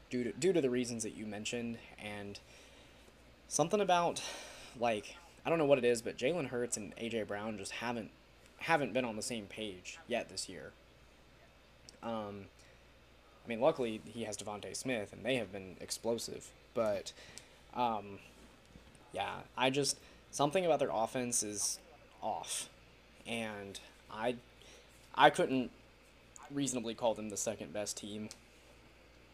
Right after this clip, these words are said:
in the N F L right now, um, without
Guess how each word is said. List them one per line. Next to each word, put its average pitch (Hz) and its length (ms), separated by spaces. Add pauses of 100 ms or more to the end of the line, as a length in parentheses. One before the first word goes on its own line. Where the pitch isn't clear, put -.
in 120 140
the 104 100
N 104 80
F 107 160
L 107 160
right 113 240
now, 113 260 (460)
um, 95 520 (580)
without 107 480